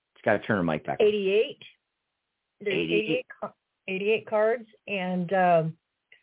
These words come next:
Speaker 2: I've been playing with the new deck long enough now that they are considerably thicker than the, the second or even the
Speaker 1: Yeah.
Speaker 2: first edition. But they've got
Speaker 1: Yeah.
Speaker 2: a better card stock now.
Speaker 1: Yeah, it's, it's very thick, very
Speaker 2: And I'm
Speaker 1: thick.
Speaker 2: getting really good at, but
Speaker 1: Of course,
Speaker 2: I
Speaker 1: I get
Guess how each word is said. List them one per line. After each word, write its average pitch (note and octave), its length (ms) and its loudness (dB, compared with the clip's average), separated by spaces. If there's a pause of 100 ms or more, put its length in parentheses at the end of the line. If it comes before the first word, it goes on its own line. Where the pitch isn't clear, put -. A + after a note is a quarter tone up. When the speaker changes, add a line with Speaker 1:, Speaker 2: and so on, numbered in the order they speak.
(240)
Speaker 2:
I've A#3+ 200 0
been A3 280 -2 (140)
playing A3+ 260 0
with G3+ 160 -4
the F3+ 80 -2
new F3+ 160 -2
deck E3 260 0 (120)
long F#3+ 280 -2
enough A2 300 -6 (120)
now C#3+ 380 0
that D3+ 240 2
they F3 340 0
are F3 260 0
considerably F3+ 720 -4
thicker F3 240 -6
than D3+ 180 -4
the, C3+ 260 -6 (340)
the D3+ 200 -6
second F3+ 480 2
or A3 180 6
even E4+ 120 6
the G#4 60 6
Speaker 1:
Yeah. F#4 400 2
Speaker 2:
first E3+ 140 -4
edition. C3+ 260 -6 (800)
But G3 360 2
they've G3+ 220 0
got A#3 140 2
Speaker 1:
Yeah. B3 80 2
Speaker 2:
a G#3 40 0
better G3+ 480 -2
card G3+ 340 -6
stock D3 300 -4
now. A#2+ 300 -10 (440)
Speaker 1:
Yeah, - 200 -10
it's, C3 160 -4 (260)
it's - 200 -6
very D3 560 0
thick, C2+ 200 -8 (280)
very D#3+ 220 0
Speaker 2:
And A#3+ 80 2
I'm D#4 80 0
Speaker 1:
thick. A4 140 2
Speaker 2:
getting A#3 160 -2
really D4+ 260 0
good B3+ 120 2
at, G#3+ 200 0
but A3 80 0
Speaker 1:
Of A#3 40 2
course, F#3 160 2
Speaker 2:
I G3+ 60 0
Speaker 1:
I F3+ 60 -2
get F3 140 0